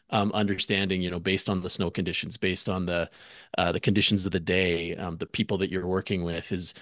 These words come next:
what are they actually trying to accomplish? And when you can, you know, s-, it, it,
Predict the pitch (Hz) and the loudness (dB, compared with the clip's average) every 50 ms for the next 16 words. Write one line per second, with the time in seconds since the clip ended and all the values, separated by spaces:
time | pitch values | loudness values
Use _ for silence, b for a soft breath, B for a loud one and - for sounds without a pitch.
0 | B B B B 101 98 104 110 113 104 107 101 98 92 101 - - - 87 - | B B B B 2 4 6 6 6 6 6 6 4 4 4 2 2 0 0 -2
1 | - - 92 92 90 87 85 82 - - 90 87 82 - - 92 85 - - 95 | -2 -2 -2 -2 0 0 -2 -2 -2 0 0 0 0 -2 -2 -2 -2 0 -2 -2
2 | 90 92 90 92 92 - 107 92 90 92 - 101 90 87 - - - 107 98 - | -2 -2 -2 -4 -2 -2 -2 -2 0 -2 -2 -2 -2 -2 -2 -4 -4 -4 -4 -4
3 | - - 98 | -6 -6 -8